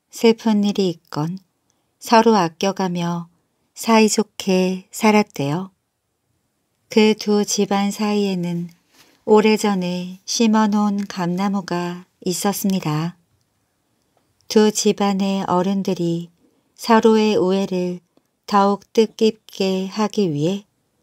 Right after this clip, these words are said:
기념으로 심어놓은 나무였지요. 나무를 심고 나서 첫 가을, 드디어 탐스러운 열매가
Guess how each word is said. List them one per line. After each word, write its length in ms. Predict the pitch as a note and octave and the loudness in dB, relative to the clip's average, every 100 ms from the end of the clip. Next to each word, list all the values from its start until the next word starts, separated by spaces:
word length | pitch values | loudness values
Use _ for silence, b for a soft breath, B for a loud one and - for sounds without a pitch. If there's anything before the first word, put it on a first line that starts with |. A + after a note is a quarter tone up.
| _ _ _ | _ _ _
기념으로 960 | - G#3 G#3+ G#3 G3+ F#3+ F#3 F3+ F#3 - _ | 2 2 4 2 0 -2 -2 -4 -8 -20 _
심어놓은 760 | - - A3+ A3 G#3+ G#3+ G#3 G3+ | -6 0 2 4 2 2 0 -2
나무였지요. 880 | E3+ D#3+ F3+ G3 F#3+ - D#3+ E3+ F#3+ _ _ _ _ _ _ _ _ _ _ _ _ _ _ - - _ _ _ _ _ _ _ _ _ _ _ _ - | -4 -2 -2 -2 -6 -6 -4 -4 -8 _ _ _ _ _ _ _ _ _ _ _ _ _ _ -20 -20 _ _ _ _ _ _ _ _ _ _ _ _ 0
나무를 540 | G#3+ G#3 G#3+ G#3+ G#3+ | 2 4 2 2 0
심고 840 | - G#3+ G3+ - - F#3 F#3+ F#3 G3 _ _ _ _ _ _ _ _ _ | 0 -2 -2 -6 -2 -2 -2 -6 -12 _ _ _ _ _ _ _ _ _
나서 680 | F#3 F#3+ F#3+ G3 F#3+ F#3+ G#3 - | 0 0 0 -4 -4 -6 -12 -6
첫 320 | - A3 A3 | 0 0 0
가을, 500 | - F#3 E3 D#3+ F#3+ - _ _ _ _ _ _ _ - | -8 -4 -2 -2 -4 -10 _ _ _ _ _ _ _ 0
드디어 600 | A3 G#3+ A3 G#3 G3+ G3+ | 2 4 4 2 0 -4
탐스러운 760 | - A3+ G#3+ A3+ G#3+ G#3 G3+ | -2 -2 0 0 0 0 0
열매가 760 | F#3+ F3 F3 F#3+ F#3 F3 F3 | -2 -2 -2 -4 -4 -4 -4